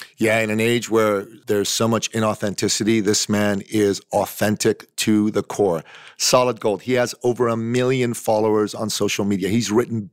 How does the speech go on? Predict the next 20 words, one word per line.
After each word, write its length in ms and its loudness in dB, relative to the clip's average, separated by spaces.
New 220 2
York 420 2
Times 460 -4
best-selling 760 -4
books, 460 -4
and 160 0
he 80 -2
goes 280 2
around 260 0
the 80 0
world 200 0
speaking. 460 -2
And 260 2
in 80 -2
his 100 0
spare 240 0
time, 400 -2
he 460 -2
inspires 420 0
children. 440 -2